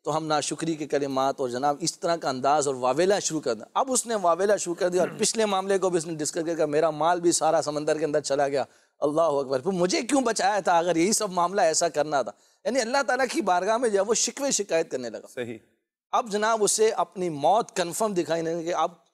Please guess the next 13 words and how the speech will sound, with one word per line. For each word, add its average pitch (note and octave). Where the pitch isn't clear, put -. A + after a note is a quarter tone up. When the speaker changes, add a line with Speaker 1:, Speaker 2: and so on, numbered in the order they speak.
Speaker 1:
कोई F#3
बचने C#3+
का D#3+
आसरा, D3
एक F3
ही G#3+
आसरा F#3+
था, G3+
ये F3
भी C4
ख़त्म G3+
हो D#3+
गया। D3